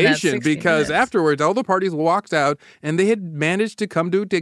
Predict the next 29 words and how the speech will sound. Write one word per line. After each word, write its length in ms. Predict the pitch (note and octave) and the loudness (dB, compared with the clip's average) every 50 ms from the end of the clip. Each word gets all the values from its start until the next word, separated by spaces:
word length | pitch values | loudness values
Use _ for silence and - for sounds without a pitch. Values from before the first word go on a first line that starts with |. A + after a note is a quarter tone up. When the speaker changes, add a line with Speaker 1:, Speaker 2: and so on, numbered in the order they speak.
| C#3+ - _ | -4 -10 _
Speaker 1:
together 420 | - C#3 C#3 C#3+ C#3+ C#3+ D#3 D#3+ D#3+ | -16 -8 -4 -2 -2 0 0 0 0
on 120 | D#3+ F3 | 0 -2
a 40 | F#3+ | -2
deal 300 | E3+ C3+ B2+ B2+ C#3 D#3+ | -4 -4 -2 -2 -2 -2
for 160 | - - D3+ | -2 -4 -6
a 60 | C#3+ | -6
fifty 400 | - _ - G3 - _ G3 F#3+ | -4 _ -2 -2 -2 _ -8 -8
billion 280 | E3 D3 D3 D3+ D#3 D#3 | -4 -2 -2 -2 -2 -2
dollar 280 | D3 C#3 C#3+ D#3 E3+ | -2 0 0 0 -2
merger 340 | E3 D3+ B2+ B2 B2 C#3 D3 | -2 -2 -2 -2 -2 -4 -4
between 320 | C#3+ D3+ D3 - E3 D#3 D3+ | -6 -6 -6 -4 -6 -4 -4
these 160 | D#3 E3 - | -4 -6 -6
two, 340 | - - F#3 F3+ F#3 F#3 F#3+ | -6 -4 -4 -2 0 0 0
uh, 200 | F#3+ G3 G3 F#3 | 0 -2 -2 -2
mining 340 | F#3+ F#3+ A3+ B3 B3 D#3+ | -2 -4 -2 -2 0 0
operations. 680 | C3 A2+ G#2+ B2 A#2+ G#2+ G#2 F#2+ - F#2+ F#2+ - - - | 0 -2 -2 -4 -6 -6 -6 -8 -12 -16 -20 -20 -12 -4
Speaker 2:
Oh, 260 | - F4 G#4 F4+ C4 F#3+ | -2 0 2 2 2 2
Speaker 1:
So 100 | F3+ B3 | 2 2
it 120 | C#4+ C#4+ | 2 2
was 100 | D4 C4 | 0 0
money 300 | B3 G3+ F3+ A3 C#4+ D4+ | 0 2 2 2 2 2
well 180 | C4 F3+ A3+ A#3 | 2 2 0 2
Speaker 2:
quite 200 | G#3+ A3 A3+ A3 A3+ | 2 2 2 4 4
a 40 | A#3 | 4
Speaker 1:
spent. 140 | C4+ A#3 | 4 2
Speaker 2:
meeting, 440 | A#3+ C4+ E4+ G4 D#4 A3 F#3 F3 F3+ | 2 0 0 0 0 0 0 0 -2
yeah. 180 | F3+ G3+ A#3 C#4 | 0 0 2 2
Speaker 1:
Yeah, 200 | D#4 - - A2+ | 2 2 2 0
exactly. 440 | B2 - F3+ G#3+ C4 C4+ - D3 | -2 0 2 2 2 2 0 -2